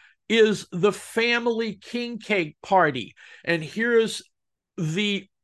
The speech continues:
earliest reference to a king cake party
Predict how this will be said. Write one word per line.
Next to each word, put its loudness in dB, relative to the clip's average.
earliest 2
reference 0
to 2
a 4
king -2
cake -2
party 2